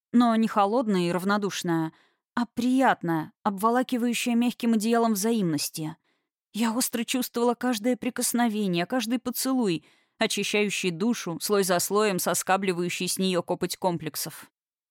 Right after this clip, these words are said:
Сильными и требовательными руками восемьдесят один двадцать пять лепил из меня другую женщину, лучшую версию той Эммы, которую знала я. Все ее проблемы, ошибки и неудачи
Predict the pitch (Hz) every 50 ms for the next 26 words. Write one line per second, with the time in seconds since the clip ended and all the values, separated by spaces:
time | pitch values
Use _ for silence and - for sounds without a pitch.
0 | _ _ _ _ _ - - - 226 214 196 196 185 180 180 180 170 - 180 185
1 | 175 175 175 170 - 185 175 175 170 170 165 165 160 - - 196 214 214 175 160
2 | 156 - _ - 190 185 196 185 - 202 190 180 180 - 196 175 185 175 175 175
3 | 190 190 170 170 175 175 - - 170 - - - - 196 202 202 - - - -
4 | _ _ 214 214 214 - 254 254 254 233 202 226 247 240 233 240 226 202 208 196
5 | 180 226 254 254 202 160 175 170 165 151 - 170 165 160 151 156 - _ _ -
6 | 254 269 311 277 - - - 185 175 165 175 180 175 170 - - 185 175 - 202
7 | 190 180 - - 208 208 226 226 196 175 - - 175 - 185 180 175 175 160 170
8 | 180 175 170 175 185 180 156 147 151 - _ _ _ _ _ _ _ _ - -
9 | 226 202 185 175 185 180 175 - - 185 180 156 165 180 202 208 185 165 175 -
10 | - - 185 - - 196 185 185 180 170 165 160 196 214 208 - - 180 165 160